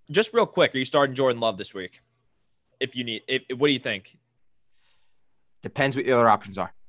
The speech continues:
Speaker 2: For me, he, he's a, he's a top twenty play.
Speaker 1: Let, who are some notable guys you have Jordan Love over?
Speaker 2: Let me have a look. Let me pull it up on my, my ranks. So I have Jordan Love.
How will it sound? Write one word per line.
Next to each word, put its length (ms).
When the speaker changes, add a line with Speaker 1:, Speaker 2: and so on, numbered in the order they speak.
Speaker 2:
For 100
me, 100
he, 140
he's 280
a, 60
he's 180
a 40
top 280
twenty 280
play. 220
Speaker 1:
Let, 240
who 220
are 60
some 220
notable 300
guys 420
you 80
have 100
Jordan 240
Love 160
over? 300
Speaker 2:
Let 180
me 80
have 140
a 40
look. 320
Let 80
me 40
pull 260
it 20
up 160
on 120
my, 380
my 180
ranks. 340
So 220
I 160
have 300
Jordan 360
Love. 340